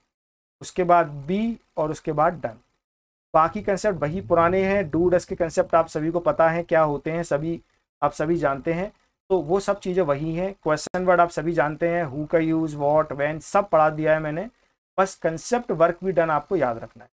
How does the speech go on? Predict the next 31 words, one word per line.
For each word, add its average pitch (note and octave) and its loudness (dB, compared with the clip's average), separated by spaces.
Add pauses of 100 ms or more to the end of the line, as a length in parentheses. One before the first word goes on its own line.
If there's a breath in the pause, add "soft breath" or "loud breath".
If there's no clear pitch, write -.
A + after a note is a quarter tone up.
(500)
ठीक F#3+ -2
है G#3 2
ना। G#3 -2 (540)
चलिए, A#2 -10 (440)
तो D#3+ -2
ये D#3 4
बात G3 4
रही G3 2
इसकी। A3 -4 (120)
अब G3+ 2 (240)
कुछ A3 -8
और G3 4
बेसिक F#3 2
एक F#3+ 2
बात E3 4
मैं F#3+ -2
आपको E3+ -4
बताता D3+ 2
हूँ F#3+ -4
जो F3 -2
सबसे E3+ -2
ज़्यादा E3+ 4
इंपॉर्टेंट D3+ -2
है। D#3+ -8 (580)
अब E3 0
तक G#3+ 2
मैंने G#3 0
आपको G3+ -2
पैसिव E3+ 0
बता D3 0
दिया, B2 -10